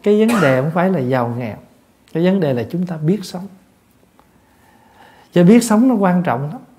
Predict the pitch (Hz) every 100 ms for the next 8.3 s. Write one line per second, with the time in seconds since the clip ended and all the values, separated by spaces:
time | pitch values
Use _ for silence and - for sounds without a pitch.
0 | _ _ _ _ _ _ _ _ _ _
1 | 165 170 160 208 190 147 151 190 185 143
2 | 160 143 135 131 135 143 151 143 165 180
3 | 180 196 190 202 254 - - 113 165 165
4 | 160 143 135 170 175 190 196 151 - -
5 | _ _ _ _ _ _ _ - 208 156
6 | 147 139 139 180 196 196 196 247 - -
7 | _ _ _ _ _ - 135 123 120 135
8 | 160 165 160